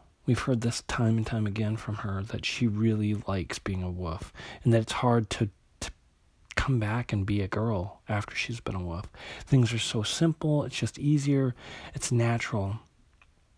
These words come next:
and that every day it's getting harder and harder, and, and she likes it more and more every day. And Roberto is, you know, s-, kind of speechless. He's, he's desperately trying to think,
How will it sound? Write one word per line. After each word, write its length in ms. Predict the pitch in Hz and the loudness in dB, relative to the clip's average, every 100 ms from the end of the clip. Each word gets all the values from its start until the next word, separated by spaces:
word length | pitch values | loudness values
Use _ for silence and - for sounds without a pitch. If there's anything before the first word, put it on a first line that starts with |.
| _ - - - | _ -18 -16 0
and 160 | 120 113 | 4 4
that 160 | 113 - | 2 2
every 240 | 139 135 127 | 4 6 6
day 180 | 120 110 | 4 2
it's 180 | 101 - | 0 0
getting 200 | 110 101 | 0 0
harder 340 | - 107 104 | 0 0 0
and 100 | 104 | -2
harder, 460 | - 107 98 101 - | -4 -2 -2 -4 -4
and, 180 | 110 - - | -6 -4 -4
and 120 | 104 | -2
she 140 | - | -2
likes 240 | 110 107 - | -4 -4 -4
it 60 | |
more 240 | 110 107 101 | -4 -2 -2
and 80 | |
more 340 | 101 98 101 - - - - | -2 -2 -4 -8 -18 -20 -4
every 220 | 120 101 | -2 -2
day. 280 | 95 92 110 - _ _ _ - - - - _ _ _ _ - | -2 -4 -8 -12 _ _ _ -20 -20 -20 -20 _ _ _ _ 0
And 240 | 113 101 | 2 2
Roberto 500 | 101 101 107 101 101 | 0 2 2 2 0
is, 420 | 98 98 - - - _ - | -2 -4 -6 -8 -12 _ 2
you 80 | 123 | 2
know, 140 | 98 | 2
s-, 160 | 110 - | -4 -2
kind 240 | - 156 | 4 4
of 40 | - | 4
speechless. 600 | - 208 - 101 107 - | 2 2 2 -2 0 2
He's, 240 | 127 - | 2 2
he's 200 | 127 143 | 4 4
desperately 600 | 120 - 151 - 156 143 | 4 0 -2 -2 0 2
trying 240 | 117 127 117 | 2 2 2
to 60 | |
think, 360 | - 135 113 | 2 2 0